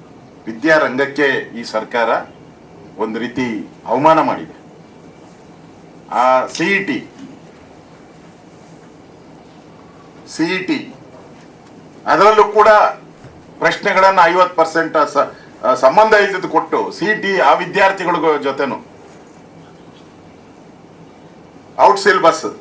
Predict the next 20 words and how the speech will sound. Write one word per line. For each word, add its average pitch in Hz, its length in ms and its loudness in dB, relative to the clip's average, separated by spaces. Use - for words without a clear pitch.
ಕೊಡೋ 160 200 2
ಮುಖಾಂತರ 147 480 -2
ಅನ್ಯಾಯ 175 320 2
ಮಾಡಿದಿರ. 131 380 0
ಶಿಕ್ಷಣ 190 360 -6
ಇಲಾಖೆಯ 165 540 0
ಗುಣಮಟ್ಟ 165 460 0
ಅಲ್ಲಿಗೆ 147 280 0
ಏನಾಗ್ಬೇಕು? 123 560 -4
ಯಾರು 208 240 4
ನೋಡ್ತಾವ್ರೆ 160 480 4
ಇದನ್ನ? 110 260 -4
ಅಲ್ಲಿನ 127 180 -2
ಸೆಕ್ರೆಟರಿ 151 520 -2
ಏನ್ 165 140 0
ಮಾಡ್ತಾ 131 260 0
ಇದ್ದಾರೆ? 101 480 -8
ಶಿಕ್ಷಣ - 280 -4
ಇಲಾಖೆಯ 160 440 2
ಪ್ರಿನ್ಸಿ-, 156 640 -2